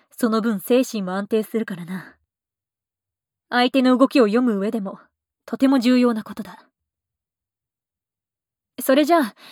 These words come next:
君はシャワー室で汗を流してくるといい。そんな汗だくでは、気持ち悪いだろう。女子更衣室の隣に、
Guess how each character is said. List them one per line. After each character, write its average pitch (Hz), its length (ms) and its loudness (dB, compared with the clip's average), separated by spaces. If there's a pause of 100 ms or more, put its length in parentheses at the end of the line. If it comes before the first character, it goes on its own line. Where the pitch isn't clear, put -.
(320)
君 330 240 0
は 359 80 4
シ - 140 2
ャ 330 40 6
ワ 381 100 4
ー 440 80 2
室 339 180 -6
で 240 80 0
汗 254 220 0
を 208 60 0
流 190 100 -6 (120)
し - 60 -16
て - 80 -6
く 202 100 -8
る 180 80 -12
と - 100 -18
い 170 180 -14
い。 - 200 -20 (1300)
そ 226 200 -2
ん 220 100 -4
な 220 120 0
汗 226 160 -2
だ 240 100 -2
く 247 80 -4
で 233 100 -2
は、 208 220 -10 (580)
気 254 100 -4
持 254 100 0
ち 269 100 -2
悪 254 180 2
い 262 60 0
だ 208 100 -4
ろ 202 160 -10
う。 254 60 -16 (2250)
女 240 140 0
子 - 80 -6
更 311 120 2
衣 302 100 6
室 - 160 -4
の 214 100 -4
隣 220 260 -4
に、 220 220 -4